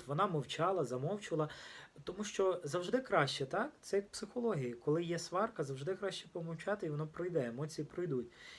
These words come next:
І, очевидно, їй сказали: "Світлано, емоції пройдуть". Е, Софія Ротару, яка займає таку нейтральну точку зору, дуже так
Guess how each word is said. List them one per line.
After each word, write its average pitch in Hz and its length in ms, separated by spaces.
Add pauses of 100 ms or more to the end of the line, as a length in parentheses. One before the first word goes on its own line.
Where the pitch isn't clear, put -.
(200)
І, 131 40
очевидно, 180 360
їй 156 140
сказали: 143 640
"Світлано, 135 640
емоції 175 440
пройдуть". 139 500 (1500)
Е, 131 180
Софія 247 380
Ротару, 135 520
яка 135 500
займає 143 420
таку 143 240
нейтральну 135 520
точку - 380
зору, 131 380
дуже 131 280
так 127 240